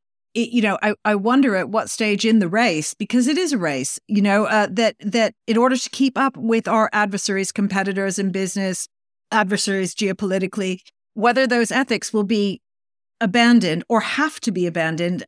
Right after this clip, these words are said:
uh, you know, as, as, as a result of the, the pace at which this technology is advancing.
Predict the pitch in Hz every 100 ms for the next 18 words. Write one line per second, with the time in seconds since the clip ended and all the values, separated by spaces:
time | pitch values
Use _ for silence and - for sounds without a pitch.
0 | _ - 190 - 190 180 180 190 196 -
1 | - 196 175 - 190 175 190 180 202 190
2 | 190 180 190 180 - - 190 185 - -
3 | 196 - 190 - 196 180 180 180 175 180
4 | 175 165 165 175 170 175 - 151 139